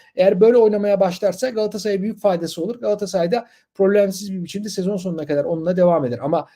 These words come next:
eğer böyle oynamıyorsa ve Alanyaspor maçında bulduğu şansı iyi değerlendiremezse, sonraki maçlarda da bulabileceği şansları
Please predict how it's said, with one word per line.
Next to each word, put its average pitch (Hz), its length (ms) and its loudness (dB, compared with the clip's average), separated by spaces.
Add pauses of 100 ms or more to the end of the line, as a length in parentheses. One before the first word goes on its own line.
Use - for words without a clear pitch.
(280)
eğer 160 260 2
böyle 196 180 4
oynamıyorsa 196 720 0 (240)
ve - 40 -16
Alanyaspor 190 560 0
maçında 185 380 -6
bulduğu 180 240 -2
şansı 180 340 -4
iyi 180 160 -6
değerlendiremezse, 180 800 0
sonraki 160 340 -6
maçlarda 160 440 -4
da 151 100 -4
bulabileceği 156 420 -4
şansları 156 560 -4